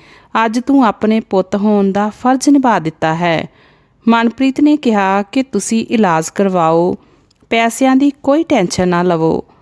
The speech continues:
ਉਸ ਨੇ ਡਾਕਟਰ ਨੂੰ ਕਿਹਾ, "ਜਿੰਨੇ ਪੈਸੇ ਲੱਗਣਗੇ ਮੈਂ ਤੁਹਾਨੂੰ ਦੇਵਾਂਗਾ।" ਫਿਰ ਹਰਬੰਸ ਸਿੰਘ ਨੇ ਕਿਹਾ, ਕਿ ਉਸ ਦਿਨ ਦੀ ਤੂੰ ਸਾਡੀ ਮਦਦ ਕਰ ਰਿਹਾ ਸੀ? ਉਸਨੇ ਕਿਹਾ,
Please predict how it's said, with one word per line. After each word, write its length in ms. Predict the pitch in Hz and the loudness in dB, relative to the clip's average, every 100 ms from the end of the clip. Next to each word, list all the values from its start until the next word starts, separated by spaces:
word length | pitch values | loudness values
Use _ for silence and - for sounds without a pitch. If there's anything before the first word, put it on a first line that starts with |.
| _ _ _ - | _ _ _ -2
ਉਸ 220 | 269 - | -2 2
ਨੇ 160 | 302 302 | 2 2
ਡਾਕਟਰ 400 | 233 180 - 208 | 0 -2 -4 -2
ਨੂੰ 200 | 226 240 | 0 0
ਕਿਹਾ, 520 | - 190 185 180 196 - _ _ - | -2 -2 0 0 -2 -8 _ _ -10
"ਜਿੰਨੇ 400 | 202 247 254 302 | 0 4 4 2
ਪੈਸੇ 420 | 294 196 180 208 | 0 -2 0 -2
ਲੱਗਣਗੇ 720 | 190 160 180 196 190 185 196 - _ _ - | 0 -2 0 0 0 -2 -4 -8 _ _ 0
ਮੈਂ 260 | 226 240 247 | 2 2 0
ਤੁਹਾਨੂੰ 460 | 262 254 214 185 | 0 2 2 0
ਦੇਵਾਂਗਾ।" 600 | 175 175 165 165 165 160 - _ _ _ _ | 0 0 -2 -2 -2 -4 -8 _ _ _ _
ਫਿਰ 240 | - 285 285 | -2 0 2
ਹਰਬੰਸ 460 | 269 262 233 202 | 2 2 2 0
ਸਿੰਘ 280 | - 214 208 | 0 0 2
ਨੇ 160 | 226 240 | 2 0
ਕਿਹਾ, 520 | - 196 185 180 190 - _ _ _ | -2 -2 0 0 -4 -8 _ _ _
ਕਿ 140 | 285 285 | 0 0
ਉਸ 220 | 233 226 240 | 0 -2 0
ਦਿਨ 260 | 226 233 | 2 2
ਦੀ 140 | 226 247 | 2 -2
ਤੂੰ 200 | 254 254 | 0 -2
ਸਾਡੀ 480 | - 185 165 190 | 0 -2 0 0
ਮਦਦ 340 | 214 202 196 285 | 2 0 0 -2
ਕਰ 240 | 285 208 | 0 0
ਰਿਹਾ 220 | 160 156 | 2 0
ਸੀ? 320 | 165 - 175 - - - - - 220 | -2 -2 -4 -4 -10 -16 -14 -2 -2
ਉਸਨੇ 320 | - 240 254 | 2 2 2
ਕਿਹਾ, 420 | - 190 185 | 0 -2 -2